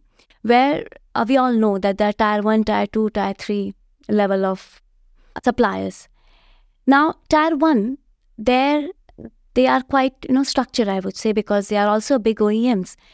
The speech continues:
where they have proper systems in place, data recording, transparency, accuracy is reliable. So companies can extract that data and calculate the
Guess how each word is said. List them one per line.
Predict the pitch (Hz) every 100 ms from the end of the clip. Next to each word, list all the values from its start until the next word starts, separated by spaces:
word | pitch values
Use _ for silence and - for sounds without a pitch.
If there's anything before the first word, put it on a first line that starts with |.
| - -
where | 214 208
they | 214
have | 202 214 214 208 - -
proper | 220 208 220
systems | - 302 254 220
in | 214
place, | 208 202 202 196
data | - 202 208
recording, | 202 - 226 220 208 202
transparency, | 233 247 247 226 214 202 -
accuracy | 208 - 247 226 - 208 202
is | 214 202 196
reliable. | 208 214 208 196 196 196 _ _ _ -
So | 254
companies | 262 247 269 285 285
can | 254
extract | 233 - 233 233 220
that | 233 208
data | 214 208 226
and | 220
calculate | 214 202 - 202 214 -
the | 254 349